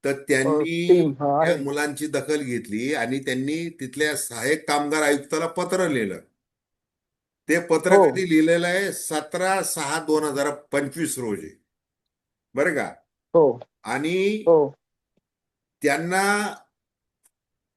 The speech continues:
Speaker 1: विषय काय होता त्यांनी लिहिलेला की बारा सहा दोन हजार पंचवीस रोजी एमआयडीसी पोलीस स्टेशन यांच्याकडून आलेले दोन मजूर बार-, बालकाबाबत, म्हणजे
Speaker 2: हम्म.
Speaker 1: बारा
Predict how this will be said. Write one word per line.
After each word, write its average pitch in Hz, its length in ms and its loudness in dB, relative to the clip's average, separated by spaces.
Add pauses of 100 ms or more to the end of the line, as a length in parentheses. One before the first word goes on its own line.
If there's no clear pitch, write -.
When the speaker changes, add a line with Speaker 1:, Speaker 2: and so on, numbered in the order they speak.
(240)
Speaker 1:
विषय 151 480 2
काय 202 220 2
होता 185 340 2
त्यांनी 175 380 -4
लिहिलेला 170 540 2
की 190 280 -4
बारा 175 760 2
सहा 185 680 -2 (1600)
दोन 170 200 2
हजार 180 260 2
पंचवीस 175 560 -2
रोजी 151 500 0
एमआयडीसी 170 680 0
पोलीस 151 400 -2
स्टेशन 151 400 -4
यांच्याकडून 147 720 -2
आलेले 135 400 0
दोन 151 340 2
मजूर 160 400 -2
बार-, 123 500 -4
बालकाबाबत, 107 800 -4 (1160)
म्हणजे 151 280 4
Speaker 2:
हम्म. 190 120 0
Speaker 1:
बारा 180 640 4